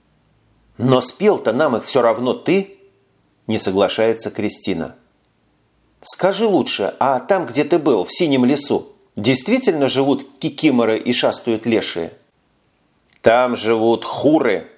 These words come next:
а шастают ларки и чёрные всадники», мрачно отвечаю я. «Хуры, ларки? А это что такое?» «Хуры —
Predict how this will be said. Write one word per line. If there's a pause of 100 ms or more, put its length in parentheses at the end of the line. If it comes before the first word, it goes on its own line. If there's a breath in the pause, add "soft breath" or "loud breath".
(240)
а
шастают
ларки (180)
и
чёрные
всадники», (920)
мрачно
отвечаю
я. (1040)
«Хуры, (180)
ларки? (440)
А
это
что
такое?» (1040)
«Хуры —